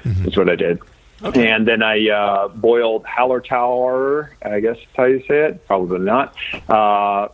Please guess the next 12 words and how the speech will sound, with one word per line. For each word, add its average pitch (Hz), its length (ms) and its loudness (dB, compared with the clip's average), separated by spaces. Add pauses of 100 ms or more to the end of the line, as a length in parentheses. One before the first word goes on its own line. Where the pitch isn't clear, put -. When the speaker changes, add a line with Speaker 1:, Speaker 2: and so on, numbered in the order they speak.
Speaker 2:
for 110 220 0
sixty - 280 -4
minutes. 135 300 -2 (160)
And 110 240 -2
then 110 160 0
in 110 100 -2
the 107 60 0
whirlpool, 131 680 0 (260)
or 113 360 2
two 165 200 2
ounces, 104 340 -4
sorry, 101 320 0